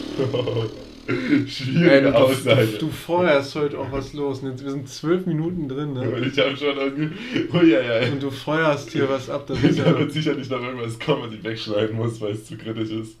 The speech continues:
Speaker 2: Ja, zum Beispiel das hier. Die Leute dürfen nicht wissen, dass wir schneiden.
Speaker 1: Stimmt. Stimmt. Das
Speaker 2: Ja.
Speaker 1: ist jetzt voll, äh, voll die ungünstige Situation.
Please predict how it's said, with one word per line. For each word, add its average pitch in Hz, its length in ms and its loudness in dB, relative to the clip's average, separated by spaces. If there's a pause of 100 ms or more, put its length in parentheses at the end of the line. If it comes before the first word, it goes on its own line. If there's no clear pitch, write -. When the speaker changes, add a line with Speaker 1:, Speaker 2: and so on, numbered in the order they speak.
(160)
Speaker 2:
Ja, 120 300 -8 (460)
zum 135 160 -8
Beispiel 120 220 -10
das 127 240 -8
hier. 123 100 -6 (160)
Die 120 60 -8
Leute 120 200 -2
dürfen 123 220 -4
nicht 117 140 -4
wissen, 123 200 -6
dass 113 180 -8
wir 117 80 -10
schneiden. 117 460 -8 (460)
Speaker 1:
Stimmt. 160 520 -8 (540)
Stimmt. 117 240 -4 (600)
Das 110 120 -12
Speaker 2:
Ja. 120 120 -4
Speaker 1:
ist 120 60 -6
jetzt 117 180 -8
voll, 113 720 -4
äh, - 120 -20
voll 117 160 -6
die 110 100 -10
ungünstige 113 520 -10
Situation. 113 800 -12